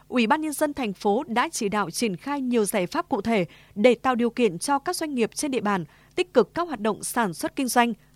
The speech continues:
đảm bảo cung ứng hàng hóa kịp thời, đa dạng, phong phú về chủng loại và mẫu mã, đảm bảo chất lượng,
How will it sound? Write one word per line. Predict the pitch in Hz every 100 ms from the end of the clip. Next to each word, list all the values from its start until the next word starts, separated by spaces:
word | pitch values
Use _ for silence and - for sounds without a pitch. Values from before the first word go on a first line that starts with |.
| _
đảm | - 220 226
bảo | 214
cung | - 302
ứng | - 233 359
hàng | 285 214
hóa | 214 220
kịp | - -
thời, | 220 208 170 _ _
đa | - 202 262
dạng, | 254 226 -
phong | - 294
phú | - 247 277
về | 254
chủng | 226 196
loại | 214 - 170
và | 190
mẫu | 240
mã, | 247 233 339 - _ _ -
đảm | 220 247 233
bảo | 202
chất | - 262
lượng, | 277